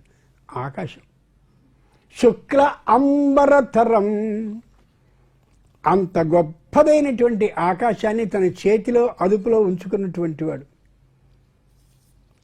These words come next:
"శుక్ల అంబరధరం", ఆకాశం నుంచి వాయువు, వాయురగ్నిః, వాయువు నుంచి అగ్ని, అగ్ని నుంచి నీరు,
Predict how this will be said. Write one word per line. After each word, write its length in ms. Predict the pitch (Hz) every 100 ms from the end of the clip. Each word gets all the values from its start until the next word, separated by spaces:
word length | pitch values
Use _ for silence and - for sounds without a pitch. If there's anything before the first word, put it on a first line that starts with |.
| _ _ _ -
"శుక్ల 520 | 277 - - 285 285 277 -
అంబరధరం", 1200 | 277 302 294 285 311 277 277 226 240 214 208 214 -
ఆకాశం 480 | 180 220 214 -
నుంచి 280 | 202 185 170
వాయువు, 580 | 165 190 233 262 302 320 _ _ _ -
వాయురగ్నిః, 800 | 160 170 165 160 180 214 247 240
వాయువు 280 | 202 196 190
నుంచి 240 | 180 175
అగ్ని, 440 | 170 175 220 277 311 _ _ _
అగ్ని 200 | 233 240
నుంచి 340 | 262 247 - 185
నీరు, 520 | 185 226 262 302 302